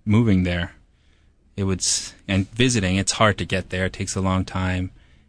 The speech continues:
And there's a, it's just a very different culture. So I was reading then that India was outsourcing to the Philippines.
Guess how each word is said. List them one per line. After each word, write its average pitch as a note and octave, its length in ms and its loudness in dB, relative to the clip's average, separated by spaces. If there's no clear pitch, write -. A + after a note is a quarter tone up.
And F#2 340 0
there's F#2+ 220 0
a, F#2 240 -4
it's A2 220 -8
just - 260 -4
a F#2+ 60 -2
very F#2 500 -2
different F2 400 -10
culture. F2 500 -12
So - 160 -2
I G2+ 40 4
was G2+ 140 2
reading A2 320 4
then F#2+ 200 2
that F#2 260 0
India A2 520 2
was G2 160 -2
outsourcing F#2 480 -4
to F2 80 -6
the E2+ 80 -10
Philippines. G#2 720 -4